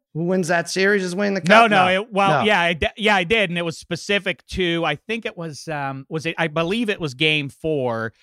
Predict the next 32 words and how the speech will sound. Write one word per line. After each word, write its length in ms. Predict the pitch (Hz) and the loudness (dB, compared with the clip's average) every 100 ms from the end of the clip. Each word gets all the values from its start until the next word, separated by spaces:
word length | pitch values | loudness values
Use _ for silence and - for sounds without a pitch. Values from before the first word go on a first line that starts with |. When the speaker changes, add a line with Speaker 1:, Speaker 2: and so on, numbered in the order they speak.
| _ _ - | _ _ -2
Speaker 2:
and, 340 | 143 143 139 | 0 0 0
uh, 580 | 131 131 127 127 127 131 - | 0 2 2 0 -2 -4 -4
and 300 | 143 143 135 _ | -6 -4 -10 _
the 200 | 190 147 | -6 -4
Lightning 400 | 147 156 165 151 | 2 2 2 -4
were 180 | 143 143 | -2 -2
up, 120 | 139 - | -2 -4
uh, 240 | 151 135 127 | -2 -2 -2
two 160 | - 170 | -4 -4
games 320 | 147 139 131 | -2 -4 -6
to 80 | - | -10
one, 420 | 139 135 131 127 - | -4 -2 -2 -4 -8
and 280 | 135 131 117 | -2 0 0
Speaker 1:
Mm-hmm. 160 | 110 | -2
Speaker 2:
late 260 | 143 180 185 | 0 0 0
in 80 | 170 | -4
the 80 | 156 | -4
second 460 | - 147 156 139 | -2 -2 -2 -10
period, 640 | - 151 143 131 120 117 110 _ _ - | -6 -2 -2 -2 -2 -4 -6 _ _ -2
Halak, 520 | 151 139 156 147 127 _ _ _ _ - | 0 2 2 2 0 _ _ _ _ -6
um, 240 | 143 131 | -2 -2
who 140 | 127 135 | -2 -6
had 120 | 127 | -4
taken 300 | 143 135 135 | -4 -2 -2
over 300 | 131 123 123 | -2 -2 -6
for 360 | - 127 120 113 | -2 0 0 0
Tuukka 260 | 151 127 113 | -4 -4 -2
Rask, 460 | 127 147 123 - | 2 2 2 -4
who 100 | - 123 | -10 -2
left 260 | 143 - | -2 -2
the 80 | 135 | -10
bubble, 400 | 113 110 110 107 | -8 -10 -10 -14